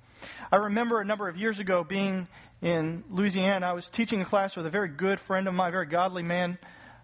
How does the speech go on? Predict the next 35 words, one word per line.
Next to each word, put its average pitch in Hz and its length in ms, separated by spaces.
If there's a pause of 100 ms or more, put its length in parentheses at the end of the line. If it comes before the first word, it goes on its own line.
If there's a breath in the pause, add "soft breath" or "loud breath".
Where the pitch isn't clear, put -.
(300 loud breath)
down 175 180
in 165 120
Baton 175 220
Rouge, 170 380
in 156 60
the 147 60
capital 160 380
there. 156 320 (2000 loud breath)
And 208 120
I 220 40
remember 269 300
that 202 100
there 220 100
was 208 160
a, 185 300 (540 loud breath)
there 220 80
was 202 100
a 180 60
person 233 680 (840 loud breath)
who 180 320 (240)
took 294 160
a 214 40
particular 220 460
dislike 170 480
to 175 120
him 160 200
and 151 160
wanted 226 240
to 165 260 (280 loud breath)
slander 233 480
him 226 240
and 170 80
see 202 160
him 180 160
discredited, 156 720